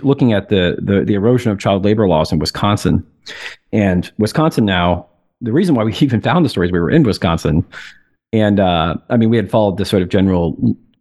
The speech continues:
right-wing attack on child labor sort of previously, but we were at a restaurant and this per-, this, like, child comes up to our table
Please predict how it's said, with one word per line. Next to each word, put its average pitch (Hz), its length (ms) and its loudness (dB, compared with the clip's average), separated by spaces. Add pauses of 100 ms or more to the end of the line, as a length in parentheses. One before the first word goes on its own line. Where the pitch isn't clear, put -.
(100)
right-wing 101 300 2
attack 95 340 -2
on 92 300 0
child 98 300 0
labor 90 400 0
sort 98 160 0
of - 160 -6
previously, 123 440 2
but 92 280 0
we 113 100 0
were 117 140 2
at 120 160 2
a - 20 0
restaurant 95 720 -2
and 113 160 2
this 117 360 -4
per-, - 220 -2
this, 120 280 -2
like, 98 320 0
child 165 560 -2
comes 104 180 0
up 92 140 -2
to 104 80 -2
our 98 100 2
table 107 500 0